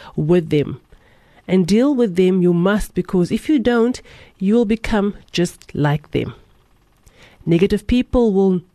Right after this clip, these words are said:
pe-, neg-, negative people never seem to see the posit-, the positive side of anything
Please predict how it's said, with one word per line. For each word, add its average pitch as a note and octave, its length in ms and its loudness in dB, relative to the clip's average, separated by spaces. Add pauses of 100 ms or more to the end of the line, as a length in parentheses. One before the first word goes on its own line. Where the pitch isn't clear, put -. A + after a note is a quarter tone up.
(480)
pe-, A#3 140 2
neg-, A3 260 0
negative B3 400 -2
people B3+ 340 2
never A3 300 2
seem B3 300 -2
to G#3+ 120 -6
see A#3 240 -2
the F#3+ 100 -2
posit-, G#3+ 680 -4 (100)
the - 80 -12 (100)
positive A3 400 -4
side F#3 480 -4 (300)
of E3 220 -4
anything G3+ 680 0